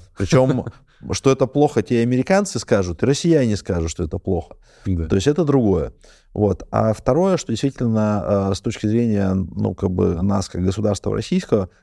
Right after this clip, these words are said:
Speaker 1: нету такой парадигмы, что давайте мы сделаем там российский Huawei или российскую Теслу.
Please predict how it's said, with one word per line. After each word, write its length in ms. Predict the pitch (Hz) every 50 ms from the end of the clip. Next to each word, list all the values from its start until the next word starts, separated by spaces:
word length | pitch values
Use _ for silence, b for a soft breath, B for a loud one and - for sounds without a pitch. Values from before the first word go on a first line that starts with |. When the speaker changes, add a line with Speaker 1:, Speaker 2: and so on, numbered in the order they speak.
| b b
Speaker 1:
нету 300 | 98 113 131 139 131 123 98
такой 260 | - 98 - 110 98
парадигмы, 600 | - 107 101 101 107 104 98 90 85 82 67 - - _ _ _ -
что 160 | - - 92
давайте 340 | 90 107 123 147 - - 107
мы 140 | 98 95 92
сделаем 480 | 90 95 110 120 123 117 104 95 90
там 400 | 87 - 87 85 85 85 85 85
российский 420 | 87 90 92 - 117 104 - - 95
Huawei 440 | - - - 101 101 92 82 78 73
или 100 | 64 78
российскую 500 | 80 87 - - 104 - - 104 104 -
Теслу. 320 | - 80 - - - -